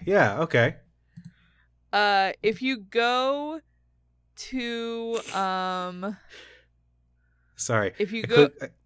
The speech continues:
Speaker 1: I, I clicked the link Beer one oh one on the site, and it just popped up and said, "Hops, barley, malt, yeast, and water."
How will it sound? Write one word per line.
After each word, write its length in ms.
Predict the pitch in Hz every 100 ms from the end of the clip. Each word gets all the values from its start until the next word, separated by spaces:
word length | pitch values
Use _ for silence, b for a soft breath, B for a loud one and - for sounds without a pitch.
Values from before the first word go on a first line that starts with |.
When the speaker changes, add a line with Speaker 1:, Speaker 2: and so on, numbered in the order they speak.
| -
Speaker 1:
I, 40 |
I 20 |
clicked 280 | 120 160 160
the 100 | 147
link 260 | 135 135 120 110 98
Beer 320 | 120 131 131
one 180 | 127 123
oh 140 | 117
one 220 | 113 113
on 120 | 101
the 100 | 101
site, 340 | - 113 98 98
and 80 | 117
it 60 | 107
just 260 | 120 117
popped 300 | 127 120 -
up 160 | 117 117
and 120 | 101
said, 200 | - 107
"Hops, 480 | 98 123 139 139 -
barley, 460 | 117 123 127 131 120
malt, 360 | 113 123 127
yeast, 460 | 113 110 127 120 -
and 320 | 123 101 87
water." 420 | 98 98 92 82